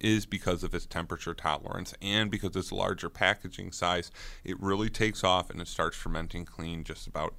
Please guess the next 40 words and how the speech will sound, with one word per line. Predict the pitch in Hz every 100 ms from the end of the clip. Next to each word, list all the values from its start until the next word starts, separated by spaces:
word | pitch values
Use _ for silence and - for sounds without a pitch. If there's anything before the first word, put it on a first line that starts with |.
| -
instantly. | 98 104 - - 87 73 - - - -
Um, | 98 92 92
so | 101
if | 92
you're | 98
trying | - 107 113 123
to | 98
do | 98
a | 95
traditional | - 87 - 92 85
I | 85 90
P | - 82 82
A, | 85
you | 87 90 87
know, | 82 85
blonde, | 92 92 95 95 92 92
if | -
you're | 90
trying | - 92 98
to | 92
do | 92
that | 92 98 -
clean | - 101 104 98 92
English | 95 95 95
style, | - 95 87 82 - - - -
you | 104
know, | 87 90 87 - -
uh, | 50 - 98
fermentation, | - 98 90 - 123 117 - 107 92 - -
but | 87
it's | 85 -
the |
middle | 87 92 95
of | 90
summer, | - 101 104 104 - - -
that | 101 92 -
Cooper's, | 135 135 131 127 -
again, | 90 95
an | - -
Australian | 85 - - 123 117 117 110 107